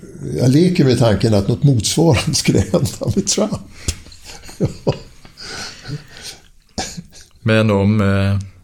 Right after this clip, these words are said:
Speaker 2: Hillary Clinton är Medea är det kanske ändå att föredra en kung Lear, vem vet. Ehm, T V var ett medium, återkommer du till. Mediet och meddelandet var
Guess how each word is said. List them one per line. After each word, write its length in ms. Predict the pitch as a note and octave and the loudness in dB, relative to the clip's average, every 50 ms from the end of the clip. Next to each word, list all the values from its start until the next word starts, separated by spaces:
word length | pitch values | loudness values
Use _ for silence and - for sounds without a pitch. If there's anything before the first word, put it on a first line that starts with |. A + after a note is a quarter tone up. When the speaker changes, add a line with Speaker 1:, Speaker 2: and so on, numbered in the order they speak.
| _ - | _ -14
Speaker 2:
Hillary 400 | - - G#2+ G#2+ G#2 G2 G2+ G#2 | -4 -2 0 2 2 2 0 0
Clinton 480 | G#2 - A2+ A2 G#2+ G#2+ - A2 A2 G#2 | -2 0 0 0 0 0 0 0 0 2
är 220 | G2+ G2 G2 G2+ F#2 | 2 0 0 -2 -2
Medea 640 | G2 F#2+ G2 G2 G#2 G#2 G2+ G2 G#2 A#2 G#2+ F#2+ F#2 F#2 - - - - | 0 -2 0 0 0 0 0 2 0 0 0 -2 -4 -6 -10 -16 -10 -6
är 80 | - G#2+ | -4 -4
det 60 | G#2 | -4
kanske 280 | - - G2 - - | -2 -4 -4 -2 -2
ändå 280 | G2 F#2+ F#2 G2 G2+ G#2+ - - - | -2 -2 -2 -4 -4 -6 -10 -14 -14
att 60 | A#2 | -8
föredra 400 | - G#2 G2+ G2 G2 G2+ G2 G2 G2 | -4 -2 -2 0 0 -2 -2 -2 -2
en 120 | G2 F#2+ - - - - - - - - - - - - - - - - - | -4 -4 -6 -10 -20 -20 -20 -20 -20 -20 -16 -10 -10 -10 -10 -8 -10 -10 -6
kung 200 | - - F#2 F2+ | -4 -2 -2 0
Lear, 320 | F2 F#2+ F#2+ F2+ F2 F2+ - | 0 0 0 0 -2 -4 -4
vem 120 | G2 G2 G2 | -4 -2 0
vet. 320 | G2+ F#2 F2 - - - - - - - - - - - - - G#2 - - - - - - - - - - - - | 0 -2 -2 -4 -10 -14 -16 -16 -16 -10 -10 -10 -10 -8 -6 -8 -8 -8 -8 -16 -18 -18 -18 -18 -20 -20 -18 -12 -4
Ehm, 540 | - - - G#2+ G#2+ A2 A2 G#2+ A2+ G#2 - - - - - - - _ _ _ _ - - | 0 2 2 2 4 2 2 2 2 0 -2 -6 -16 -20 -20 -20 -20 _ _ _ _ -10 -4
T 160 | - D#3 C#3+ B2+ | 0 0 2 2
V 100 | D3 F3 | 2 4
var 200 | F#3 D#3 D3 D#3 | 4 4 4 4
ett 80 | D3+ | 4
medium, 540 | C#3 C3 D3 E3+ F3 E3 B2 G#2+ G2 G#2+ G#2+ | 2 2 4 4 2 2 2 4 4 4 4
återkommer 460 | A2 G#2+ G2+ G#2+ G2 - G#2+ G2 G2+ | 2 2 0 -2 -2 0 0 0 0
du 120 | G2 G2 G2 | 0 -2 -2
till. 260 | - F#2 F#2 - - G#2 - - _ _ _ _ _ _ | -2 -4 -4 -4 -6 -10 -14 -20 _ _ _ _ _ _
Mediet 800 | - B2 B2 B2 B2 B2 A#2+ A#2 A#2+ A#2 A2 A2 A2+ A2+ - - - - - - - | -2 0 2 2 2 2 0 0 0 0 0 0 -2 -6 -10 -8 -8 -8 -8 -10 -6
och 300 | - A2+ G#2 - - - - - | -4 -4 -4 -6 -8 -16 -10 -6
meddelandet 680 | B2+ A#2+ A2+ A2 G#2 G#2+ G#2 G#2 G#2+ A2 A2 G#2+ - | -2 -2 0 0 0 0 -2 0 0 -2 -2 -4 -4
var 300 | - G2+ G2 G2 G#2 - | -2 -2 -2 -2 -2 -4